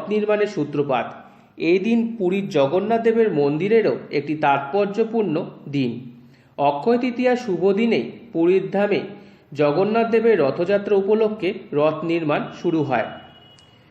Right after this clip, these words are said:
চার ধামের মন্দিরের দ্বার খোলে ছ মাস পর। কেদারনাথ,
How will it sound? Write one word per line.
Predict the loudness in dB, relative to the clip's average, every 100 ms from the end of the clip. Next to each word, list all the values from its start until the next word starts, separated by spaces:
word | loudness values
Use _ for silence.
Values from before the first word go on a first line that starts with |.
| _ _ _ -2
চার | 2 2 2
ধামের | 2 2 2 2
মন্দিরের | 2 0 0 0 2 2
দ্বার | 2 2 2 0
খোলে | 0 2 0 -4 -12
ছ | 0 2
মাস | 4 0 0
পর। | -2 -2 -4 -16 -20 -20 -4
কেদারনাথ, | 0 2 2 2 0 -2